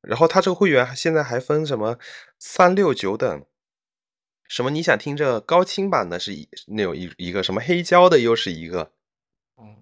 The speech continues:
你像视频什么蓝光的又算一个，哎呀，各种商业手段。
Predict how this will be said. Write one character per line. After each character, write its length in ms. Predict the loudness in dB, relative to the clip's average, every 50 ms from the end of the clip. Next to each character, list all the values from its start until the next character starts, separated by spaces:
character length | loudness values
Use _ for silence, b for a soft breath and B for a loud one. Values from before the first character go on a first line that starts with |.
| _ _
你 220 | _ -8 -6 -4 0
像 140 | 0 0
视 140 | 0 0 -2
频 180 | -4 -4 -4 -4
什 100 | -4 -2
么 60 | -2
蓝 220 | 0 0 -2 -2 -2
光 160 | -2 -2 0
的 80 | 0 -2
又 140 | -2 -4
算 240 | -4 -4 -4 -4 -4
一 80 | -4 -6
个， 180 | -6 -6 -6
哎 160 | -6 -8 -8 -8
呀， 120 | -10 -10 -6
各 160 | 0 0 0
种 340 | 2 0 -2 -6 -8 -10 -10
商 220 | -6 -4 -2 0
业 100 | 0 0
手 200 | -2 -2 -6 -6
段。 240 | -6 -6 -8 -8 -10